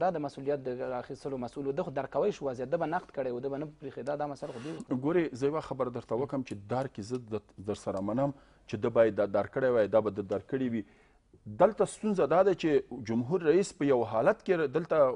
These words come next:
Speaker 2: حکومت ورته وسپارلی شو چې پنځوس حکومت یې د لاسه واخیستلی شو.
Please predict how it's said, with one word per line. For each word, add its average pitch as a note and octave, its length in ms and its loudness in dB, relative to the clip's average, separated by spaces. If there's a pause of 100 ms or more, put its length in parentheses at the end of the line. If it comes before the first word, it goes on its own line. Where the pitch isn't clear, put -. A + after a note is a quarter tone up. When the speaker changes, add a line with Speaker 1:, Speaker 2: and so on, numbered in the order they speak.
(220)
Speaker 2:
حکومت D#3+ 340 -2
ورته C#3+ 200 0
وسپارلی F#3 480 2
شو E3+ 100 -2
چې - 400 -12
پنځوس D3 320 4
حکومت E3+ 340 2
یې D3+ 80 -2
د D3 140 2
لاسه D3+ 200 4
واخیستلی A#2+ 600 2
شو. F2+ 180 -8